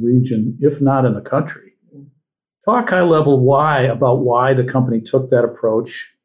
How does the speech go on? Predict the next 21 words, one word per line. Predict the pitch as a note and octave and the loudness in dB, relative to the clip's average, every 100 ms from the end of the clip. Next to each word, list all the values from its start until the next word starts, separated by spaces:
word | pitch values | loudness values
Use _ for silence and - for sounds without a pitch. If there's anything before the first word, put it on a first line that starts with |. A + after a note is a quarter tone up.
| - | -2
and | B2 | 0
how | B2 C#3 | 2 2
it | C3+ | 2
has | A2+ | 0
been | - A#2+ | -2 0
inter-, | A#2+ C#3 - | 2 2 2
integral | E3 E3 C#3 G2 G2+ - _ _ _ - | 0 0 0 -2 -6 -10 _ _ _ -4
along | B2+ B2 B2 | 0 2 2
with | A2 B2+ | 0 0
other | C#3 C3 B2+ - _ _ _ | 2 2 0 -6 _ _ _
verticals | C3+ B2+ B2 G#2 - | 0 0 -2 -8 -6
like | A2 A2 | -6 -6
construction, | - - - A2+ - A#2+ | -10 -10 -4 -4 -4 -4
development, | A2 G#2+ A2 A2 G#2 - - | -4 -2 -2 -2 -4 -8 -12
landscaping, | G#2 G#2 - G#2 A2 G2+ | -12 -10 -8 -8 -8 -10
and | G#2 | -10
other, | G#2 G#2+ - _ _ _ _ _ _ - | -8 -10 -12 _ _ _ _ _ _ -8
and | A2+ A2 G#2 G#2+ | -4 0 0 -2
that | - A#2 | -2 -2
have | - G#2+ | -4 -4
made | A2+ A2 G2 - | -2 -2 -2 -10